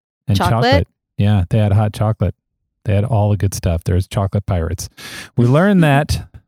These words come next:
Speaker 1: when, uh, chocolate got back to Europe, Italians experimented with it in pastas and meat dishes and macaroni. I felt completely vindicated by this because of my suggestion that we put chocolate in the chili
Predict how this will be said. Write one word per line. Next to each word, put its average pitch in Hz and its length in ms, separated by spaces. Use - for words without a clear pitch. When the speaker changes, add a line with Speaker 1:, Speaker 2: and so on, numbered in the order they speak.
Speaker 1:
when, 120 420
uh, 113 240
chocolate 131 400
got 120 240
back 117 400
to 107 420
Europe, 120 380
Italians 110 440
experimented 104 720
with 113 200
it 110 100
in 98 160
pastas 110 480
and 98 140
meat 107 160
dishes 113 380
and 101 140
macaroni. 110 600
I 101 80
felt 104 300
completely 110 760
vindicated 98 720
by 95 160
this 98 260
because 90 680
of 92 180
my 90 140
suggestion 87 540
that 87 100
we - 100
put - 180
chocolate 92 360
in 92 100
the 85 100
chili 101 360